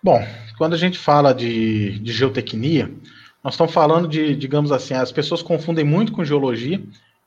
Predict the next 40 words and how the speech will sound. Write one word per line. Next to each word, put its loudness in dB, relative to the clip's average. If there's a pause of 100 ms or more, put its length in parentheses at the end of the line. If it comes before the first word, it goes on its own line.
A -6
geologia, 4
ela 6
é 6
uma 4
área 6
que -8
tá 4
dentro 0
da 4
grande 0
área 2
de -6
geotecnia, -6
tá? 0 (360)
Especialmente 0
a 2
geologia 2
aplicada 0
à -4
engenharia, -2
que -8
a -10
gente -10
fala. 2 (420)
A -6
geotecnia, -2
elas 2
são -2
técnicas, -2 (260)
é, 2 (220)
tentativas 0
nossas 2
de, -4
de -10
prever, 2
de -16
montar 2
modelos 2
matemáticos -4